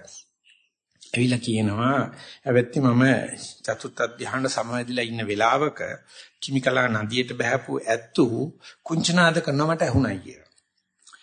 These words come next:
ඉතින් ඒක ධ්‍යාන භාවනා කරන කෙනෙක් දන්නා චතුත්ථ ධ්‍යානෙ ගියාට පස්සේ වෙන සද්ද ඇහෙන්න බෑ. දැන් මොග්ගලන් ස්වාමීන් තමයි ඒකට බුදුහාමුදුරන්ට දෙවෙනියට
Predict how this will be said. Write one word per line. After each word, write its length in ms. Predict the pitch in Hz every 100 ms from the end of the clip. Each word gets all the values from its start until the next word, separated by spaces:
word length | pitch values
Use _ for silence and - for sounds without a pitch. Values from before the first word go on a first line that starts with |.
| _
ඉතින් 180 | - 185
ඒක 120 | 190 190
ධ්‍යාන 340 | 143 127 156 185
භාවනා 360 | 185 180 196
කරන 200 | 190 185
කෙනෙක් 240 | 175 190 185
දන්නා 340 | 190 196 233 240 143
චතුත්ථ 300 | 147 160 185 160
ධ්‍යානෙ 360 | 180 170 190
ගියාට 340 | 175 165 160 175
පස්සේ 280 | 190 185 226
වෙන 160 | 185 190
සද්ද 300 | 190 - 208
ඇහෙන්න 300 | 175 226 247
බෑ. 240 | 262 - - - _ _ - _ _ _ _ _ _ _
දැන් 160 | 104 95 95
මොග්ගලන් 480 | 104 117 190 226 214
ස්වාමීන් 360 | 196 180 147
තමයි 260 | 135 151 214
ඒකට 280 | 175 165 185
බුදුහාමුදුරන්ට 720 | 180 151 160 170 190 190 190 190
දෙවෙනියට 500 | 190 196 196 190